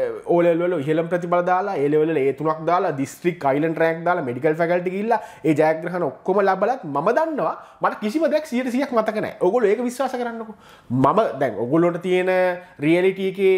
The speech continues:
හො-, හො-, උදාහරණේ මම නම් මේ කතා කරන මම නම් මම ඔයගොල්ලන්ට කියනවා මම ඕ ලෙවල් වලවත් ඒ ලෙවල් වලවත් මත-, පාඩම් කරන කිසිම ඔක්කොම මතකයි කියලා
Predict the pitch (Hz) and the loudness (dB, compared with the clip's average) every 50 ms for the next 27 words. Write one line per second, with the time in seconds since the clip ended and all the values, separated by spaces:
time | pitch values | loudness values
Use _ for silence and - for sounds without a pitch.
0 | 185 180 175 - 165 - 120 123 151 - 165 156 180 190 190 185 190 190 185 151 | 2 -2 -6 -8 -8 -10 -8 -10 -6 -2 0 2 2 2 2 0 -4 -6 -6 -6
1 | 127 127 165 180 151 131 170 190 165 135 156 - - 135 127 139 151 160 180 170 | -4 -2 -2 -2 -2 -4 -6 -6 -4 -4 -4 -2 -2 -2 0 0 0 0 -2 -4
2 | 170 156 120 113 151 180 139 110 - - - - - - - 120 139 175 220 240 | -4 -4 -2 -2 -2 -2 -2 -4 -8 -12 -18 -20 -20 -8 -2 0 2 2 2 2
3 | 247 254 254 247 240 226 202 208 170 151 175 285 320 277 196 156 156 185 190 151 | 2 0 -4 -6 -6 -6 -4 -4 -4 -4 -4 -6 -6 -4 -2 -2 0 0 -2 0
4 | 139 147 151 165 175 170 175 208 190 220 - 202 170 135 - - - - - - | 0 0 2 2 2 0 0 -2 -4 -2 0 0 0 0 -2 -4 -8 -16 -20 -10
5 | - - 156 165 175 196 208 214 214 214 170 - 262 285 - 170 151 151 151 196 | -4 0 2 2 4 4 2 2 2 2 2 0 -2 -2 -4 -4 -4 -2 0 -2
6 | 175 143 - - 160 165 180 196 196 196 240 233 202 208 190 - 220 226 226 - | -2 0 0 2 2 2 2 0 -4 -8 -10 -10 -10 -10 -8 -6 -2 -2 -2 -2
7 | - 160 - - - - 254 269 269 254 247 240 247 240 254 254 254 - - 277 | -2 -4 -6 -6 0 2 2 2 2 0 -8 -12 -10 -8 -8 -8 -8 -6 -6 -6
8 | 294 370 392 | -4 -4 -6